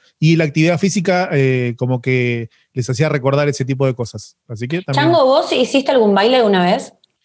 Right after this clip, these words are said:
Speaker 1: Yo, eh, no, no soy muy del baile, salvo así en fiestas y ese tipo de cosas. No tengo mucho, eh, como,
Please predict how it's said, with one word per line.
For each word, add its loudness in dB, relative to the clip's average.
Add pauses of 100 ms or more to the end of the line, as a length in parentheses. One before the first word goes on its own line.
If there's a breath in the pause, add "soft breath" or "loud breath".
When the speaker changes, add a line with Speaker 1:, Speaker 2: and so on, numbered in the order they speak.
(460)
Speaker 1:
Yo, 0
eh, 0
no, 0
no -2
soy 2
muy 2
del 2
baile, 0
salvo 2
así 0
en 2
fiestas -2
y -4
ese -4
tipo -2
de 2
cosas. -2 (360 soft breath)
No 0
tengo 0
mucho, 2
eh, 0 (480)
como, -6